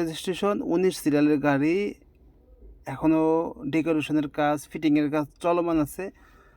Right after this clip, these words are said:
ভাই, ফুল কমপ্লিট এখনও করতে পারি নাই। আশা করি আজকের মধ্যে ইনশাল্লাহ, আজকে বিকেলের মধ্যে ফুল ফিটিং হয়ে যাবে, এখানে নিকেল লাগাই দিব।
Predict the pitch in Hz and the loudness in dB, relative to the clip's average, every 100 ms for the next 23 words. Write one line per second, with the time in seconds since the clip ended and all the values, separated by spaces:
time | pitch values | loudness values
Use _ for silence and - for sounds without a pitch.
0 | _ _ 143 143 139 185 175 185 175 151 | _ _ 0 0 2 2 2 2 2 0
1 | 165 156 151 151 151 175 - 160 151 131 | -2 -2 -2 -2 -2 -4 -4 -2 2 2
2 | 147 202 - - - _ _ - 135 - | 0 -4 -14 -20 -20 _ _ -10 -8 -4
3 | 147 156 160 170 - 156 - - - 180 | -2 0 0 0 0 -2 -4 -10 -4 0
4 | 160 151 135 123 139 139 151 135 139 165 | 2 2 0 -2 0 0 0 0 0 0
5 | 202 202 143 - - 156 143 147 156 156 | -2 -4 -6 -12 -4 -2 0 0 2 2
6 | 151 147 175 165 165 156 143 151 147 143 | 2 0 -8 -6 0 0 0 0 2 2
7 | 131 131 143 139 139 147 139 139 135 135 | 0 -2 -2 0 2 2 2 0 0 -2
8 | 131 135 | 0 0